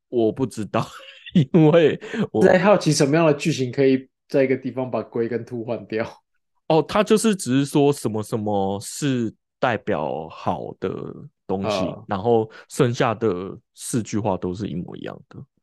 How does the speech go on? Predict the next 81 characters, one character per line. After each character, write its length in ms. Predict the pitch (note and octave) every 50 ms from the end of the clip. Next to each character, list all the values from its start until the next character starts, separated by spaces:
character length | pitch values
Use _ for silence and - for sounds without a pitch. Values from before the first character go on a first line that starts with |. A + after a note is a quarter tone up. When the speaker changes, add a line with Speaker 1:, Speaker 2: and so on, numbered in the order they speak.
| _ _ _
Speaker 2:
哦。 160 | C3 C3+ -
Speaker 1:
反 140 | - G#2+ G#2+
正 80 | A#2+ C3+
就 100 | D#3 D#3
是 140 | C#3 D#3+ D3
一 40 | C#3+
样， 120 | D3+ D3
什 80 | C#3 B2+
么 80 | G#2
春 220 | - - C#3 B2 C3+
暖 180 | C3 G#2+ F#2
花 220 | F#2+ A#2 A2+ A2+ A2
开 160 | A#2+ A#2+ A2
什 100 | G#2+ -
么 140 | G#2+ F#2 F2+
什 100 | - - G#2
么， 160 | F2 F2+ - - - - - - - _ _
然 180 | - A#2+ A2+
后， 80 | C3 D3+
哦， 240 | - F3+ D#3+ - _ _ _ -
他 120 | - F3+
好 80 | F#3+ E3+
像 160 | D#3+ E3 E3+
是 80 | F3+
写 160 | D#3+ C#3+ A#2 A2
兔 240 | - - F#3+ C#3+
子 160 | C3 - A#2 A2
来 240 | G2+ F#2+ F#2+ F2+ F#2
了， 280 | G2+ G#2 G2 F#2 F#2+ A2+
然 160 | G#2 G2+ G2+
后 300 | A2+ B2 A#2 A2+ A2 G2+ - -
怎 100 | - -
么 60 | -
样 220 | A4+ B4+ C#5 C#5+ C#5 C5+ D5+ -
吉 80 | G#2+
祥 260 | - - A2 G2+ G2+ A2
什 140 | - A2
么 80 | F2 F#2+
什 100 | - G2
么， 140 | F2 E2+ G2+
Speaker 2:
<laughs> 0 |
Speaker 1:
然 100 | A#2 B2+
后 80 | C#3 C#3+ - - - - - - - - - _
烈 280 | F3+ F#3 G3+ F#3 -
火 280 | - - D3 C#3 C3+ C3+
换 140 | F#3+ E3 D3+
成 140 | D3+ D3+ C3
乌 120 | C3+ C3
龟 180 | C3 C#3 C3 C3
就 140 | B2+ C3+
变 120 | C3 C3+ C3
成 160 | C#3 A2+ G#2+
乌 200 | A2 B2+ B2+ C3
龟 220 | C3 - A#2+ A#2 A2
来 180 | G2+ F#2 -
了， 180 | B1+ D2+ D#2 D#2 E2 F#2
那 140 | F#2+ F#2 F#2 -
怎 80 | - C#2
样 180 | C2+ C2+ C#2+
怎 120 | - - A#1+
样 120 | G#1 G#1 _
怎 120 | - -
样。 80 | - _ _ _ _ _ _ _ -
Speaker 2:
呃。 120 | G#2+ G#2
Speaker 1:
反 260 | C#3 C3 B2 B2 A#2+
正 340 | - F#3+ G3 F#3 D#3+ D3 B2+ -
我 240 | A#2 A#2+ A2+ A2+ G#2+
就， 320 | F#2+ - C#3+ C3 B2+ C3 - _
我 140 | _ B2 A#2+
就 160 | A2 - E3+
觉 180 | D#3+ - B2+ A2+
得， 140 | G2 G#2+ F#2+
哦， 320 | - F2+ E2+ C#2 C2+ D#2 -
他， 320 | B2+ B2+ B2 B2 A#2+ A2+ -
他 180 | - D3+ C#3+
已 60 | G#2+ F#2+
经 160 | A#2 A2+ A#2
被 100 | B2 A2
我 120 | F#2+ E2+
玩 220 | D2 D#2 D#2+ D2+ D#2
坏。 280 | - A2+ G2+ G2 F2